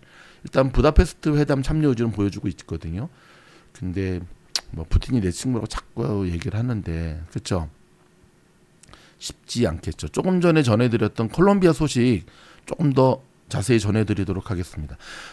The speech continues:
트럼프 대통령이 자신의 소셜미디어에 자, 구스타보 페트로 콜롬비아 대통령을 불법 마약 지도자로 지칭하면서 미국이 콜롬비아 제공해온 보조금과 재정지를 중면 중단하겠다고 밝혔습니다. 자, 트럼프는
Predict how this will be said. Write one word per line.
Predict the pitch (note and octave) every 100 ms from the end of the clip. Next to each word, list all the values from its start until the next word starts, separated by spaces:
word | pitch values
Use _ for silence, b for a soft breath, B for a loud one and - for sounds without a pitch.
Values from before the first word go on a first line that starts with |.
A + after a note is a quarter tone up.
| B
트럼프 | G3 G#3 F#3+
대통령이 | C#3+ D3+ C#3+ C3 B2+ B2+ F#2
자신의 | - - G#2 A#2
소셜미디어에 | G#2+ C#3 C#3+ A2 F#2 F#2 E2 G#2 G2 - B B
자, | B G2+
구스타보 | - D#3 - E3 C#3+ A2+
페트로 | C3+ C3+ A#2+
콜롬비아 | - D#3 D#3 C#3
대통령을 | G#2+ - G#2 G#2 G2+
불법 | - C#3 D3 D3+
마약 | A2 G#2 G2+
지도자로 | - G#2+ G2+ F#2+ F2+ F2+
지칭하면서 | E2+ - - F#2 E2+ E2 G2+
미국이 | G#2 B2+ B2 C#3 G#2+ B B B B B
콜롬비아 | F3 G3 F#3+ D3+
제공해온 | B2+ G#2+ A#2 A2 A2
보조금과 | - G#2+ A2 G#2+ G#2+
재정지를 | G2+ G#2+ G#2 G#2
중면 | - A2 D3 C#3+
중단하겠다고 | - B2 D3+ C3+ A2+ - F#2+
밝혔습니다. | E2 E2 - - C#2+ - - B B B B B
자, | -
트럼프는 | A#2 G3 G3+ B2 C3 B2 F#2+